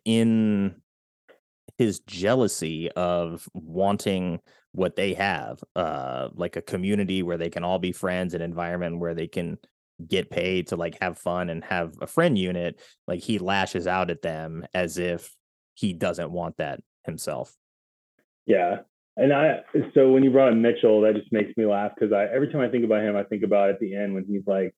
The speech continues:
Speaker 2: he's got that, uh, glass jar,
Speaker 1: Mm-hmm.
Speaker 2: a vase of money,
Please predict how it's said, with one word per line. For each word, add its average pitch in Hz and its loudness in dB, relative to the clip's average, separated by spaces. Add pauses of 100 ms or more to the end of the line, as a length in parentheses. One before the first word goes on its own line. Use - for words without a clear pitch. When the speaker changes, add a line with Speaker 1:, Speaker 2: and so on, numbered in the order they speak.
Speaker 2:
he's 104 0
got 104 2
that, 95 2 (680)
uh, 90 2
glass 104 2
jar, 104 4
Speaker 1:
Mm-hmm. 127 2
Speaker 2:
a 107 4
vase 98 2
of 95 0
money, 101 -2